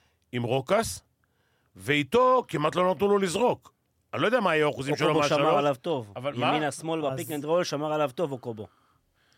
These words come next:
Speaker 3: אז הנתון
Speaker 2: הפריע
Speaker 3: ש-,
Speaker 2: לו.
Speaker 3: שבולט פה, זה שבמשחק שתמיר בלאט היום,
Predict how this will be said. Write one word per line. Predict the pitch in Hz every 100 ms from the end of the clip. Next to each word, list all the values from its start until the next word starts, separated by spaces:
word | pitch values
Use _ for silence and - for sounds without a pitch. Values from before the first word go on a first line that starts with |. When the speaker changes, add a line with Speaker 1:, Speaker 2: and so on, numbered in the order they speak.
| -
Speaker 3:
אז | 127
הנתון | 143 139 175 175
Speaker 2:
הפריע | 190 175 175
Speaker 3:
ש-, | 147
Speaker 2:
לו. | 175
Speaker 3:
שבולט | 170 170 190 226 -
פה, | 180 170 175 _ _ _ 127
זה | 120
שבמשחק | 131 131 123 151 151
שתמיר | 139 135 143 135
בלאט | 135 139 127
היום, | 127 151 123